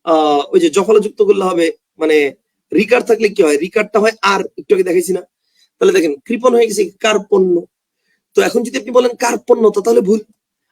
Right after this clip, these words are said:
আবার দেখেন চপল, তাহলে চপলতা এটাও রাইট, চাপল্য এটাও রাইট, কিন্তু চপল্য বললে ভুল বা চাপল্যতা বললে ভুল। এরপর দেখেন চঞ্চল, চঞ্চলতা এটাও রাইট, চাঞ্চল্য এটাও রাইট,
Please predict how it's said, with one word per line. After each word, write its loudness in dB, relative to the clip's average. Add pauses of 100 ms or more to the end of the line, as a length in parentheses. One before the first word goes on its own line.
(100)
আবার 2
দেখেন 2
চপল, 0
তাহলে -2
চপলতা 0
এটাও 2
রাইট, 2 (180)
চাপল্য 0
এটাও 0
রাইট, -4 (400)
কিন্তু -2 (180)
চপল্য 4
বললে 2
ভুল 0 (120)
বা -2
চাপল্যতা -2
বললে 2
ভুল। -10 (600)
এরপর 2
দেখেন 2
চঞ্চল, 0 (240)
চঞ্চলতা 0 (100)
এটাও 2
রাইট, 0 (200)
চাঞ্চল্য 2
এটাও -2
রাইট, -10